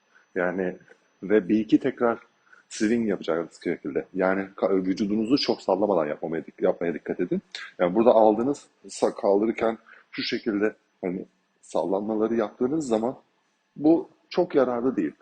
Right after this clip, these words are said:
Ama eğer ki şu şekilde başladınız ve kaldırışlarınızı yapıyorsunuz, son dokuz tekrara kadar bu şöyle böyle geldiniz, on tekrarlı bir set yapacağınızda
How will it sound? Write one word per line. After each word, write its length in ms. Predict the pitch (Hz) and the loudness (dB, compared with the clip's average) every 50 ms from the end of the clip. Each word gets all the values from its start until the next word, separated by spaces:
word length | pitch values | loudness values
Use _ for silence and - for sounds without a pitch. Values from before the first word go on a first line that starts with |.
| - - - - - | -20 -20 -16 -6 0
Ama 340 | 131 139 143 135 98 - - - - - _ _ _ - | 2 2 2 2 -2 -2 -6 -16 -20 -20 _ _ _ -4
eğer 260 | - 110 123 127 - | -2 0 0 0 -2
ki 80 | - 120 | -4 -10
şu 120 | - - | -8 -4
şekilde 520 | - 120 120 - 131 113 104 107 101 98 - - - - - - | -2 -2 -2 0 0 2 2 2 2 2 -2 -14 -20 -20 -16 -4
başladınız 800 | 107 101 104 101 - - - 104 98 101 87 78 - - - - _ _ _ _ - | 4 4 4 4 4 -2 -4 -2 -2 -2 -4 -6 -10 -12 -18 -20 _ _ _ _ -8
ve 60 | 104 104 | -6 -4
kaldırışlarınızı 800 | - 107 98 95 95 98 104 - - 101 95 98 95 95 113 110 | 2 4 4 4 4 2 -2 -2 -2 -2 -2 -2 -2 -2 0 -2
yapıyorsunuz, 640 | 95 - - - 101 - - - 71 69 - - _ _ _ _ _ _ _ | -2 0 0 -4 -4 -4 -4 -12 -12 -14 -14 -20 _ _ _ _ _ _ _
son 300 | - - 123 110 107 - - | -2 0 0 0 0 2 0
dokuz 340 | 98 - - - 139 - | -2 0 0 -4 -2 0
tekrara 440 | - 127 107 - - 92 85 80 80 | 2 0 2 4 4 2 4 2 2
kadar 340 | - 90 80 78 76 78 76 | 0 -2 -2 -2 -4 -4 -6
bu 60 | 76 | -6
şöyle 180 | - 110 90 87 | -4 -2 2 4
böyle 200 | 98 101 92 90 | 4 4 4 2
geldiniz, 560 | 95 110 120 123 120 107 95 90 101 117 - _ _ _ - _ - | 0 0 0 0 -2 -4 -4 -4 -6 -8 -10 _ _ _ -20 _ 2
on 140 | 127 143 143 | 4 4 4
tekrarlı 420 | - - 104 - - 92 87 85 85 | 4 0 -6 -2 -2 -2 -2 -2 -4
bir 60 | 85 | -8
set 260 | - - 82 - - | -8 -10 -10 -8 -6
yapacağınızda 640 | 85 82 - - 90 87 82 82 80 82 107 113 | -8 -8 -6 -6 -6 -4 -4 -4 -4 -4 -4 -4